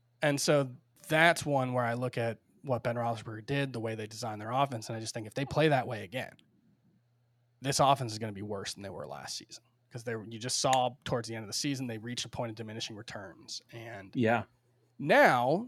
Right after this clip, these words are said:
Speaker 1: they are in, in, uh, putting in a new offense. You know, Matt Canada's the offensive coordinator. Depending on who you talk, you, you hear in camp, it seems like if you ask Mike Tomlin, it sounds like he's just like, "Same exact offense as always.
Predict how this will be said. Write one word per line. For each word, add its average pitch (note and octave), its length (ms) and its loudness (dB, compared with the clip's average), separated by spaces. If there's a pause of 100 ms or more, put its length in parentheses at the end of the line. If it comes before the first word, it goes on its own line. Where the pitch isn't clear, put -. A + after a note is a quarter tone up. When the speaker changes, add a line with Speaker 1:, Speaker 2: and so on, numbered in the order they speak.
Speaker 1:
they C3 200 0
are G3 200 6
in, B2 180 -2 (140)
in, A#2+ 240 -4 (380)
uh, G#2+ 380 -4 (400)
putting D3 240 4
in A#2+ 100 -2
a G#2+ 40 -6
new G#2+ 140 -6
offense. - 640 -12 (180)
You A#2 100 -10
know, G#2 100 -8
Matt A#2+ 220 -2
Canada's B2 420 -4
the A#2 180 -2
offensive A2 320 -8
coordinator. E3+ 880 4 (680)
Depending B3 320 4
on G3+ 120 8
who F3+ 80 6
you D3+ 160 4
talk, B2+ 340 4
you, C3+ 240 -4
you B2 140 -6
hear C3+ 420 -2
in C#3 240 -4
camp, C3+ 400 -2
it C3 100 -8
seems B2 360 -6
like B2+ 100 -4
if B2 120 -8
you C#3 60 2
ask C#3+ 220 4
Mike C3 160 -2
Tomlin, C3 400 -2
it C#3 100 -4
sounds C3+ 300 0
like C3 140 -4
he's B2+ 180 -4
just - 220 -6
like, A#2+ 160 -6 (500)
"Same - 240 0
exact C3+ 260 -2
offense C3 360 2
as B2+ 40 -6
always. B2+ 360 0